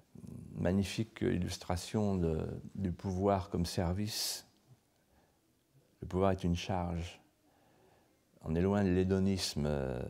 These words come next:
moderne de nos politiciens. En permanence, Saint Louis, euh, balance entre, euh, la fermeté et la mi-, la miséricorde,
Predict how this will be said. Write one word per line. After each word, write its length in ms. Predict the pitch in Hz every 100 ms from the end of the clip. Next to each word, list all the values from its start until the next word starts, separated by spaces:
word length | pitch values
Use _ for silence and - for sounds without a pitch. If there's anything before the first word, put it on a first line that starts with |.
| - - - _ -
moderne 460 | 80 87 92 98 78
de 80 | 76
nos 160 | 78
politiciens. 640 | 78 80 80 - 85 - 90 - _ _ _ _ _ _ - - - _ _ _ _ _ _ _ -
En 60 |
permanence, 640 | 104 156 131 123 139 170
Saint 180 | - 92
Louis, 340 | 92 98 110 87
euh, 400 | 71 71 67 69 - - - _
balance 480 | - 82 98 123 120
entre, 320 | 80 - -
euh, 400 | 78 69 71 62 - - - _ _ - -
la 80 | -
fermeté 480 | 87 120 98 95 117
et 20 |
la 120 | 104
mi-, 240 | 85 92 95
la 160 | 85
miséricorde, 680 | 87 95 95 85 - 92 131